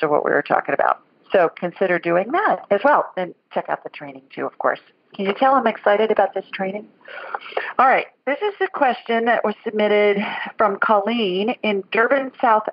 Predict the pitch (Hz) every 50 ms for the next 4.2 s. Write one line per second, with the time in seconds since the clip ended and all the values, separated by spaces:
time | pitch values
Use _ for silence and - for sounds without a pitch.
0 | - - 202 208 - - 190 175 - - 135 92 - - - _ _ _ _ _
1 | _ _ _ _ _ _ _ _ _ _ _ - _ - - - 226 - - -
2 | 269 233 - - - - - 165 - 190 - - 185 196 190 180 175 170 170 -
3 | _ - - - - - - - _ - 226 220 220 - 233 233 - - 247 220
4 | 202 190 -